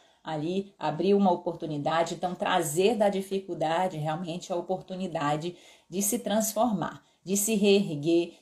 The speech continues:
de aprender, de aprender sempre. Então,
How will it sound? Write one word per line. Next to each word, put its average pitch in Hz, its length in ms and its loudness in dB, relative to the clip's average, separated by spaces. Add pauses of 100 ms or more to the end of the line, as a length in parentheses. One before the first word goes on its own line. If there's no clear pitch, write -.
(100)
de 170 160 -4
aprender, 190 920 -2 (140)
de 160 140 -6
aprender 160 560 -2
sempre. - 500 -8 (420)
Então, 202 520 0